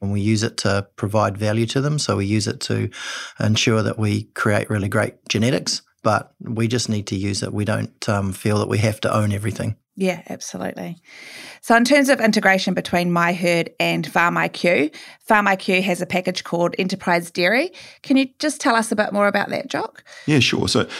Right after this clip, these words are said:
Speaker 3: so Enterprise Dairy is a full farm management solution. It does actually have animal capability in it, but when we talk to dairy farmers, we know that they're gonna be using a herd recording solution that's integrated with their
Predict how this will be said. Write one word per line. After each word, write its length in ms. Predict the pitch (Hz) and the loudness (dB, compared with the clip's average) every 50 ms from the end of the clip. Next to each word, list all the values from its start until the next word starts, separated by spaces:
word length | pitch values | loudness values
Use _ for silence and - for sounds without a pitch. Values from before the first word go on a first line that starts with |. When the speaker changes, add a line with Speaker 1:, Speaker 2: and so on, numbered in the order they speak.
| - - | -10 -4
Speaker 3:
so 120 | - - 135 | 2 2 4
Enterprise 400 | 147 160 151 - 143 113 107 - | 4 4 4 4 2 2 2 4
Dairy 380 | - 123 120 113 107 104 101 | 4 4 6 6 6 4 4
is 160 | 80 73 98 98 | 4 2 2 2
a 160 | 95 87 82 | 2 0 0
full 220 | - - 120 98 | 2 2 2 2
farm 580 | 92 - - 104 95 95 92 92 90 85 87 - - | 2 0 0 2 4 4 4 2 0 -2 -4 -6 -2
management 420 | - 95 101 113 110 120 113 - | 0 2 2 2 2 0 -2 0
solution. 420 | - 113 135 151 - - - - - - - - - | 2 0 0 0 0 -2 -4 -4 -6 -10 -14 -6 -4
It 120 | - 117 - | -2 0 2
does 180 | 127 127 104 | 4 4 4
actually 300 | 110 117 - - 156 139 | 2 2 0 0 0 2
have 240 | 120 131 131 117 - - | 4 4 2 2 0 0
animal 240 | 101 110 110 104 98 | 2 2 2 2 2
capability 680 | - - 113 104 107 95 101 104 98 87 95 90 80 | 2 0 0 2 2 2 2 2 4 4 2 2 2
in 100 | 95 135 | 2 2
it, 140 | 160 - - - - - - - - - - | 0 0 -6 -12 -16 -18 -16 -18 -12 -4 -4
but 100 | 107 - | -2 -2
when 340 | - 92 107 107 104 101 95 | 0 2 4 6 6 6 6
we 200 | 98 95 92 92 | 6 4 4 2
talk 320 | 92 - - 110 104 - | 0 2 2 2 2 2
to 80 | - 92 | -2 0
dairy 260 | 92 131 135 127 113 | 2 4 4 4 2
farmers, 460 | 110 - 101 98 92 90 90 87 82 | 2 2 0 2 2 2 0 0 0
we 100 | 92 95 | 0 2
know 180 | 95 107 107 101 | 2 4 4 4
that 140 | 95 90 - | 2 2 0
they're 80 | 92 | -2
gonna 160 | 92 98 90 | -2 0 0
be 100 | 85 85 | 0 0
using 640 | 87 85 87 98 101 98 92 98 87 82 80 - - - | 0 0 2 2 2 2 2 0 0 0 -2 -4 -6 -4
a 100 | 87 82 | -4 0
herd 220 | 85 101 95 82 | 2 2 2 2
recording 340 | 85 - - 98 98 101 90 | 0 0 2 2 2 2 2
solution 460 | - - 98 87 87 82 - 87 85 | 2 2 2 2 2 2 2 0 2
that's 180 | 80 - - - | 2 0 2 2
integrated 480 | 92 92 - 80 87 82 80 98 78 - | 2 2 2 2 2 2 2 0 -2 -2
with 220 | - 90 - - | -2 -2 -2 0
their 320 | 85 87 80 78 73 - | 0 0 2 2 0 -4